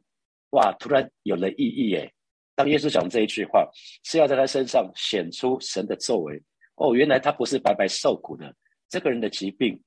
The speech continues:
是为了在他的身上显出神的作为。哇，原来神迹的目的，我们一直讲神迹的目的，不是要我们去追求更多的神迹，神迹的目的是让，让我们去看见神迹背后的神。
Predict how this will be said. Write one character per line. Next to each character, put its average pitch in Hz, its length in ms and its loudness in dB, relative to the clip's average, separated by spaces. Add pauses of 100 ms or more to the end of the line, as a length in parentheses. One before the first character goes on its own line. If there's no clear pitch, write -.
(140)
是 - 160 -6
为 151 180 4
了 107 140 0
在 117 140 -2
他 107 100 -4
的 98 100 -2
身 107 220 -4
上 101 240 0
显 80 320 -4
出 117 320 2 (300)
神 - 200 -4
的 98 120 0
作 90 220 0
为。 65 220 -10 (340)
哇， 101 140 4
原 117 160 4
来 135 140 6
神 117 240 0
迹 139 160 0
的 123 80 2
目 120 180 0
的， 104 240 2 (220)
我 - 100 -6
们 120 80 0
一 127 40 -2
直 143 80 -6
讲 117 180 2
神 98 180 -2
迹 107 120 -2
的 92 80 0
目 95 120 0
的， 95 120 0 (140)
不 113 60 -2
是 143 200 4
要 127 60 8
我 - 20 4
们 101 80 0
去 113 80 -4
追 120 160 4
求 107 120 2
更 120 160 2
多 101 120 0
的 92 80 2
神 82 240 -6
迹， 85 260 -4 (440)
神 117 180 4
迹 156 160 4
的 135 40 4
目 131 160 4
的 123 120 4
是 120 120 -2
让， 127 80 6 (200)
让 131 80 4
我 - 20 0
们 98 80 0
去 - 80 -6
看 110 160 0
见 107 100 4
神 90 160 -4
迹 92 80 -4
背 104 160 -2
后 90 120 -2
的 - 80 -8
神。 - 280 -8